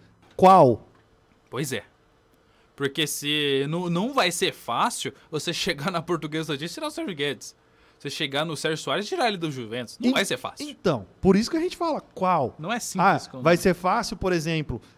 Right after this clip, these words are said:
Speaker 1: é, chegar no Guilherme, que tá fazendo um belo trabalho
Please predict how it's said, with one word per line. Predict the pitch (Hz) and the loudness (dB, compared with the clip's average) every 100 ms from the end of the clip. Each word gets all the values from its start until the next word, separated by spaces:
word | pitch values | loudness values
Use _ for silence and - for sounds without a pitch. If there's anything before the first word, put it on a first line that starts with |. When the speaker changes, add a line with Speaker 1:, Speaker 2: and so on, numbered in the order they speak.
| _ - | _ -6
Speaker 1:
é, | 143 143 131 | -2 0 -2
chegar | - 165 175 | -2 0 2
no | 196 | 2
Guilherme, | 175 190 175 175 170 143 | 0 2 4 4 4 -2
que | |
tá | - - 160 | -8 -4 -2
fazendo | 165 170 | 0 0
um | 156 | 2
belo | 165 226 | 4 2
trabalho | 226 202 170 160 156 | 2 2 4 4 2